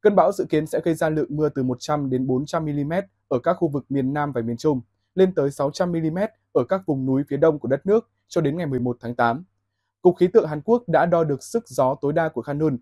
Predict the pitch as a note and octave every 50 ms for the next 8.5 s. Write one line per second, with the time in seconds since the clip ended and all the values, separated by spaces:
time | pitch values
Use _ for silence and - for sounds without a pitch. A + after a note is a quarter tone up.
0 | _ _ _ - D#3 D#3 D3+ D3+ D3+ D3+ - F3+ F3 E3+ E3 E3+ E3 E3 D#3+ D#3+
1 | - - D#3+ D#3 D3+ E3+ G3 F#3+ - D#3+ D3 C#3+ D3+ C3 A#2+ G#2 _ _ _ -
2 | A#2+ C#3 C#3 F3 G#3+ - - C#3 C3+ B2 - C3 C#3+ D3+ E3 C#3 B2+ B2+ B2+ B2
3 | - - A3 A#3+ - _ _ - B2+ A2+ B2 A2 - - D#3 D3+ C#3 B2 - _
4 | _ _ _ - D3+ D3 D3+ D3 C#3+ C#3 - C#3+ C#3 C#3+ C#3+ C#3+ - C3+ B2+ C3
5 | E3 A3 - _ _ _ _ - G#3 F#3+ F3 D#3+ C#3 E3+ G3 G3 F#3+ F3 F3+ F3
6 | - - E3 D#3 C#3+ C#3+ C3 C3+ C3+ A2+ G#2 - - F3 E3+ - - D#3 C3+ -
7 | D#3+ D3+ C3 - _ _ _ - E3+ E3 D#3 - E3 D#3+ D3+ D3+ D3+ D3+ D3 D3+
8 | C#3+ - D3 C#3+ C#3 C3 D3+ F3 G3